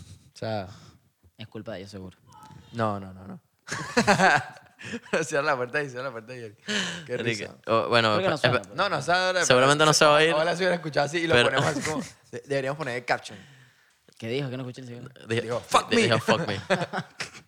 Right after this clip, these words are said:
Speaker 3: Si lo escucharon, si no lo escucharon, regresen un poquito para ver si lo oyen, porque
Speaker 1: Ok,
Speaker 3: yo creo que
Speaker 1: vamos a
Speaker 3: sí se
Speaker 1: buscar.
Speaker 3: oye.
Speaker 2: Detallen y detallen.
Speaker 3: Fue,
Speaker 1: Seis cuarenta,
Speaker 3: fue,
Speaker 1: seis cuarenta.
Speaker 3: fue duro, fue duro.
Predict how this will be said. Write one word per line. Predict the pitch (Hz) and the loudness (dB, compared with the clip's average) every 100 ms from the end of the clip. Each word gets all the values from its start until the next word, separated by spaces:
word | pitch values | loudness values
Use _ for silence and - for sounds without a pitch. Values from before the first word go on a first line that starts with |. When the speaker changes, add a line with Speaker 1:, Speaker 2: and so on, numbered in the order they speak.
| _ _ _ _ _ _ _ | _ _ _ _ _ _ _
Speaker 3:
Si | - 120 | -2 0
lo | |
escucharon, | 120 131 135 147 165 160 - | 2 6 8 8 4 0 2
si | 147 | 6
no | 156 | 8
lo | 185 | 8
escucharon, | 170 175 180 | 6 6 6
regresen | 139 139 135 151 | 6 6 4 0
un | 160 | -2
poquito | 160 185 175 | 0 0 4
para | 135 | 2
ver | |
si | 139 | 4
lo | 127 117 | 4 4
oyen, | 110 104 | 4 0
porque | 104 107 | -2 0
Speaker 1:
Ok, | |
Speaker 3:
yo | 110 | 2
creo | 123 | 2
que | 127 | 2
Speaker 1:
vamos | |
a | |
Speaker 3:
sí | 120 | 2
se | 117 | 2
Speaker 1:
buscar. | 110 | 4
Speaker 3:
oye. | 104 | 4
Speaker 2:
Detallen | 104 123 110 | 2 0 -2
y | 107 | -4
detallen. | 107 101 - | -4 -4 4
Speaker 3:
Fue, | 131 | 2
Speaker 1:
Seis | 127 | 4
cuarenta, | 143 143 113 | 0 0 -6
Speaker 3:
fue, | |
Speaker 1:
seis | 110 110 | -16 -18
cuarenta. | 113 104 | -2 4
Speaker 3:
fue | |
duro, | 127 131 104 | 6 6 2
fue | - | 2
duro. | 113 98 95 | 2 0 -6